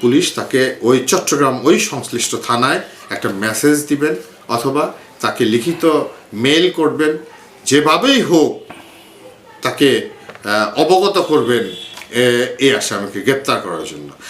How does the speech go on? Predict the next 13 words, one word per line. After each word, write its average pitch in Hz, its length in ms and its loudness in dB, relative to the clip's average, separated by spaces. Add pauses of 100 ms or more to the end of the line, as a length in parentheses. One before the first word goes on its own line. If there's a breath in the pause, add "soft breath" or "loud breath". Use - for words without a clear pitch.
(160 loud breath)
তখন 180 520 0
পুলিশ 135 320 4
কি 160 100 -8
করবে? 101 380 -2 (300 loud breath)
পুলিশ 180 300 4
কি 180 140 -2
করবে? 185 360 4
এই 160 200 2
চুয়ান্ন 226 420 4
ধারায় 165 260 2
গ্রেপ্তার 120 400 -6
করবে 71 280 -12
তাকে, - 240 -20